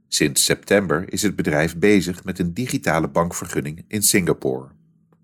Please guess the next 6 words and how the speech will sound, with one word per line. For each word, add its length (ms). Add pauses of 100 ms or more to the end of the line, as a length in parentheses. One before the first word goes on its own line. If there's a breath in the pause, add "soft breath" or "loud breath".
(2750)
De 280
toetreding 640
van 180
technologie 680
in 140
financiën 840